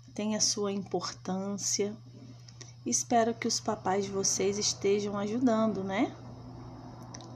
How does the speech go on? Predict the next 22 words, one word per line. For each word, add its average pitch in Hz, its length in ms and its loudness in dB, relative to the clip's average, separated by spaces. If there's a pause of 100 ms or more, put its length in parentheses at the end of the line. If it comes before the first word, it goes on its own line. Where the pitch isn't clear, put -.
(220)
E 190 720 -4 (840)
mais 277 360 4
que 202 340 0
isso, - 320 4 (540)
espero 196 460 0
que 196 120 -8
vocês 190 420 0
estejam 185 480 2 (100)
bem, 196 340 2 (720)
com 220 220 0
saúde 196 960 0 (1700)
e 208 100 -2
ansiosos 185 1080 2 (720)
pra 196 160 -4
um 196 80 -2
dia 185 200 0
a 190 40 0
gente 202 240 0
se - 160 2
encontrar 233 460 0
de 247 140 4
novo, 190 300 4